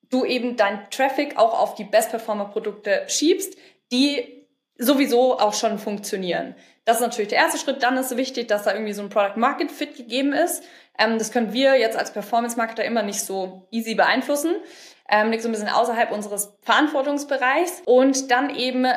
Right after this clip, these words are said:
noch das Thema Value Propositions. Ähm, das heißt, wenn wir dann rausgefunden haben, okay, welche Produkte funktionieren eigentlich, welche Offers funktionieren,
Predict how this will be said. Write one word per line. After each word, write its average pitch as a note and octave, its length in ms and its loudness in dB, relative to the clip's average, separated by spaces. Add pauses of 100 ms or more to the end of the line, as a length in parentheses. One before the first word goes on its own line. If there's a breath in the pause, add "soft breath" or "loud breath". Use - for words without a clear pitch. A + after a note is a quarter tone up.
noch A3+ 100 0
das A#3 160 -8
Thema G#3+ 360 0
Value A#3+ 280 4
Propositions. A3+ 1080 -2
Ähm, A3+ 400 0 (160)
das G#3+ 220 -6
heißt, A3 340 0
wenn A#3+ 160 2
wir B3+ 80 6
dann B3 140 0
rausgefunden A3+ 560 -2
haben, A3 120 -6
okay, A#3 220 -4
welche A3+ 180 -4
Produkte G#3+ 420 -4
funktionieren B3+ 580 -2
eigentlich, A3+ 480 0
welche G#3 240 -4
Offers D#4 360 2
funktionieren, B3+ 680 0